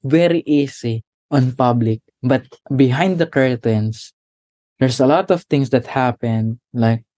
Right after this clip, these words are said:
pag ito nangyari, eh, how can we make sure? How can we make sure the quality?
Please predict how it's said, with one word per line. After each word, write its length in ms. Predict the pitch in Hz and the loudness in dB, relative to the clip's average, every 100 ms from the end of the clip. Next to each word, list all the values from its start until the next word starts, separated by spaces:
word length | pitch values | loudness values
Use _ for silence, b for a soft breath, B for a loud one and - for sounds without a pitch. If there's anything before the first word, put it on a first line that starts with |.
| _ | _
pag 160 | 143 131 156 | -4 -2 0
ito 240 | 143 156 | 0 0
nangyari, 720 | 139 131 127 120 117 113 113 - _ _ _ b b b _ _ - | 0 0 0 0 -2 -4 -6 -10 _ _ _ b b b _ _ -8
eh, 80 | 131 | -4
how 240 | 139 165 | -2 -2
can 160 | 196 170 | 0 2
we 160 | 170 | 2
make 240 | 160 151 143 | 4 2 0
sure? 500 | - 147 135 117 113 b b - | -4 0 0 0 -4 b b -2
How 160 | 170 170 | -2 0
can 240 | 190 175 | -2 -2
we 80 | 170 | 0
make 220 | 160 147 | -2 -2
sure 100 | 156 | 0
the 160 | 143 - | -2 0
quality? 640 | 127 123 123 - 123 | 0 0 -2 -6 -8